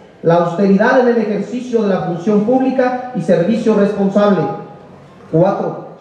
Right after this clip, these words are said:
el fortalecimiento del Estado de Derecho para aplicar políticas públicas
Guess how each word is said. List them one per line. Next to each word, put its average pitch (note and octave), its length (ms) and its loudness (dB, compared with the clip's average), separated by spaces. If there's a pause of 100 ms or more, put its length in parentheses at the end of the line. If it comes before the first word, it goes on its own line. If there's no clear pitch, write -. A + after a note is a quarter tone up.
(140)
el G3+ 180 2
fortalecimiento G#3 880 4
del F#3+ 180 2
Estado G#3 440 0
de F#3 100 0
Derecho B3+ 380 2 (400)
para F3+ 200 -2
aplicar G3 680 -2
políticas G#3+ 460 0
públicas A#3+ 680 0